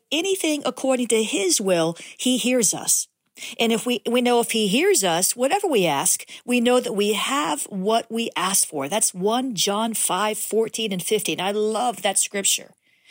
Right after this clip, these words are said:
It's a powerful promise with so much hanging in the balance in the nations this year. Pray your values. Discern what's most important to God and to you as a peace-loving Christian on any given topic, and pray along those lines.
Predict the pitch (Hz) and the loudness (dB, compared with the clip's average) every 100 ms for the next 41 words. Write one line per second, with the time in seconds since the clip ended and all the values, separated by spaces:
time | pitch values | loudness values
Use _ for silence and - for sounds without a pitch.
0 | - - 233 - 285 320 302 269 - 240 | -6 -2 -2 0 0 0 0 -2 0 0
1 | 190 143 - - _ - - 208 - - | 0 0 0 -2 _ -16 0 2 2 0
2 | 214 185 - 208 208 185 170 160 180 190 | 0 0 0 0 -2 -2 -2 -2 0 0
3 | 170 156 165 160 170 190 - 143 143 156 | 0 -2 -2 -2 0 0 -2 -2 -4 0
4 | - 160 135 - _ _ _ _ _ _ | 0 0 -4 -14 _ _ _ _ _ _
5 | _ - - - - 302 339 339 330 320 | _ -16 -14 -10 0 2 2 2 2 0
6 | 339 294 143 - - - _ _ - - | 0 0 -2 0 -2 -2 _ _ -18 -6
7 | 262 - - 339 392 359 359 - 285 277 | -2 0 0 -4 -4 0 -2 0 0 0
8 | 285 247 262 254 247 - 240 170 151 151 | -2 -2 0 0 -2 -2 -2 0 0 0
9 | 202 _ - - 220 240 - 311 208 190 | -4 _ -14 -2 0 2 0 -2 2 2
10 | 220 240 - 220 196 196 202 247 - 160 | 2 0 -2 0 0 0 -2 -2 -2 -2
11 | - 139 147 175 - 247 240 233 208 202 | -2 -2 -6 -10 -2 0 0 0 0 -2
12 | 196 180 151 151 165 - _ _ 311 277 | -2 -2 -2 -4 -10 -18 _ _ -4 -2
13 | - 320 302 302 294 294 269 160 135 - | -2 0 0 0 2 2 0 -4 -4 -2
14 | - | -2